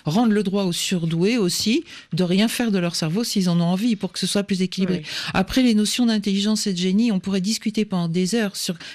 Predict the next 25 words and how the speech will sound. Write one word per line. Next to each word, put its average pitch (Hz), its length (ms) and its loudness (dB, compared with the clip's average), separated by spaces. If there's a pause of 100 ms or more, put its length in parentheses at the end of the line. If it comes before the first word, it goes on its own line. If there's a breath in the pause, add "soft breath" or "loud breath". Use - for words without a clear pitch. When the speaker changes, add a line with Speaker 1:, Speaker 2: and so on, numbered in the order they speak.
(120)
Speaker 1:
qu'est-ce 220 180 2
que - 80 0
ça 202 160 0
veut 180 140 0
dire 175 160 2
être 170 220 -2
un 180 40 6
génie, 190 300 2
qu'est-ce 202 180 -2
que 208 100 -2
ça 190 140 -2
veut 185 120 0
dire 180 180 2
être 175 120 -2
surdoué. 196 380 0 (400 loud breath)
Voilà, 202 260 4
la 196 140 4
définition 220 560 2
que 220 80 2
j'aime 196 200 0
bien, 233 200 0
c'est 220 160 -4
que, - 220 -10
euh, 170 400 0
le, - 20 -6